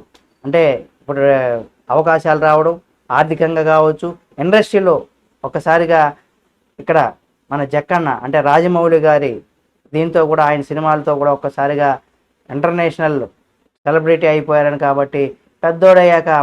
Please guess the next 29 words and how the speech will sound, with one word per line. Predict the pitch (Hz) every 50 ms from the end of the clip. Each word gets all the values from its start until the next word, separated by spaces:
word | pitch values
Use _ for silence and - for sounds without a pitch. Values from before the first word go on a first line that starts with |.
| 139 143
మాట్లాడడం | 147 160 156 175 165 160 160 156 156 147 139 139
మానేశానంటూ | 170 196 202 196 - 190 185 175 170 170 160 165 156 156
కూడా | 156 151 151 139 135
గీతాకృష్ణ | 147 147 - 156 143 143 139 - - 143 139 135
ఇక్కడ | - 143 135 127 135
వివరించారు. | 143 151 156 151 147 160 151 143 151 147 139 139 - _ _ _ _ _ _ _ 113 123
అమ్మాయిలను | 151 160 170 175 190 202 202 202 196
నువ్వు | 190 180 160 -
సప్లై | 160 143 - - 165 160 156 160
చేసే | 160 151 147 - 156 143 139
వాళ్ళలో | 135 135 139 139 139 135 139 139 135 123 - _ _ _ _ _
స్కూల్ | _ - 185 196 202 202 185
గర్ల్స్ | 180 180 170 165 - _ 156
కావాలని | 151 147 147 147 147 147 143 143 131
అడిగేవాడట | 123 131 143 156 160 160 156 151 147 147 143 - 147 143
అంటూ | 135 135 135 135 131 - -
కీరవాణి | - 135 139 147 147 147 147 143 139
పైన | - 156 175 196 190
కూడా | 196 185 180 170 156 - _ _ _ _ _
ఇక్కడ | _ - 143 135 123 110 101 - -
ఫోక్సో | 180 185 180 - 190 180 - 175
కేసు | 165 156 - - -
పెట్టాలని | 143 139 - 151 147 147 143 147 143
కూడా | 139 143 135 135
ఒక | 135 131 - -
సెన్సేషనల్ | 151 180 202 190 233 233 208 208 202 185 -
కామెంట్ | 165 156 156 156 151 143 -
చేశారు. | 147 139 - - 139 139 139 127 120 - _ _ _ _ _ _ _ _ _ _ _ _ _ _
అంతేకాకుండా | _ _ 170 160 160 151 139 139 143 143